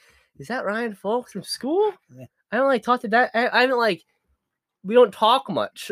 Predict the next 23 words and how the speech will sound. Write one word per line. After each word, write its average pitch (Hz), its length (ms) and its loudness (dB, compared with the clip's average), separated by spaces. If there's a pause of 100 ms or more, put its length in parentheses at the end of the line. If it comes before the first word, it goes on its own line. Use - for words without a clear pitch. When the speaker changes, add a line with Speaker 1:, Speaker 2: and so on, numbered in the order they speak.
Speaker 1:
<laughs> 202 100 0
We 233 160 2
don't, - 300 2 (640)
I 214 120 6
know 269 120 8
you 233 200 4
are. 240 80 6
I 190 140 6
don't, 202 260 4
I'm 202 80 4
not 220 140 2
saying, 208 160 -4
like, 147 180 -4 (320)
"Oh, 156 380 0 (100)
this 165 140 -8
or 160 80 -4
that," 156 260 0
but 123 160 -4
you 170 60 -10
know 165 60 -4
what 156 80 -2
I 147 40 -6
mean. 123 240 -10